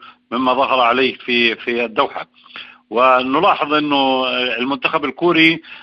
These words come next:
ربما بدأت، يعني، عملية تحسن م-، الأداء الفني لديه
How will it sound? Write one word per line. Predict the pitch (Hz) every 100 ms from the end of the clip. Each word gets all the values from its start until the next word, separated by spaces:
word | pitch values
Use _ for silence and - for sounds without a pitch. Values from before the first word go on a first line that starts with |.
| - 113
ربما | 127 147 170 165
بدأت، | 170 180 180 -
يعني، | 147 147
عملية | 131 143 151 175 -
تحسن | 135 151 165 151
م-، | 127 120 113 123 131 120 117 113
الأداء | 113 117 120 160 147
الفني | - 170 143
لديه | 135 135 170 170